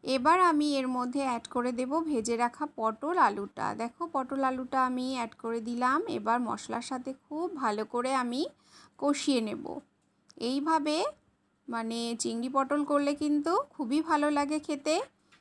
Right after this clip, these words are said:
তোমরা একবার বাড়িতে বানিয়ে খেয়ে দেখো,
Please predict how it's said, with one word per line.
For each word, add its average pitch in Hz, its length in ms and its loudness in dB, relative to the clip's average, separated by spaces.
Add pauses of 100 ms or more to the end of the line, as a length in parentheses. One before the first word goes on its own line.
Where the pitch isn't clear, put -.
(160)
তোমরা 262 420 4
একবার 254 280 4
বাড়িতে 269 420 6
বানিয়ে 247 460 4
খেয়ে 240 320 -2
দেখো, 302 520 2